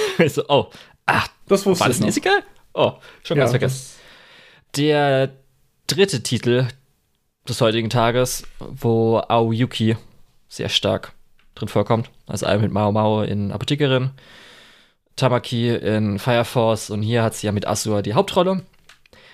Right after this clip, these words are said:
Speaker 1: Der erste von mehreren, äh, Hexentiteln, die wir heute haben. Staffel zwei.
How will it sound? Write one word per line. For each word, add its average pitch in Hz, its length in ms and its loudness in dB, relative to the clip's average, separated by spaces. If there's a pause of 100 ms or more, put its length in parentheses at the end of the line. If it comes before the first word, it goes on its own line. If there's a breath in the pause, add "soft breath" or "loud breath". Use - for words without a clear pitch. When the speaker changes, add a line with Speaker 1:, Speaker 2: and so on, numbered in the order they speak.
(140 loud breath)
Speaker 1:
Der 151 100 4
erste 127 400 2 (180)
von 110 260 0
mehreren, 107 520 0 (480)
äh, 107 140 -6
Hexentiteln, 123 760 0
die 139 80 -8
wir 127 80 0
heute 123 220 2
haben. 143 180 0 (560)
Staffel 123 300 0
zwei. 98 280 0